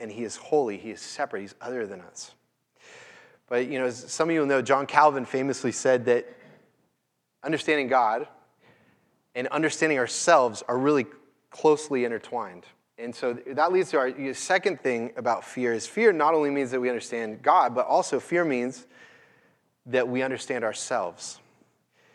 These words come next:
When we fear God, it shows that we, we understand two essential,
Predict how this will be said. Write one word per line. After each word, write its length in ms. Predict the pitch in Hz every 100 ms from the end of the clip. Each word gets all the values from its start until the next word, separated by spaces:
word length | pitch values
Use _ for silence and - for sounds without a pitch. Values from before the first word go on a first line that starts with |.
| _ _ _ _ _ _ _ -
When 180 | 139 139
we 120 | 139
fear 360 | - 175 196
God, 220 | 202 147 139
it 100 | 131
shows 320 | - 170 151
that 80 | 147
we, 160 | 147
we 300 | 147 156 143
understand 420 | 156 139 147 135
two 300 | - - 202
essential, 420 | 170 - 151 147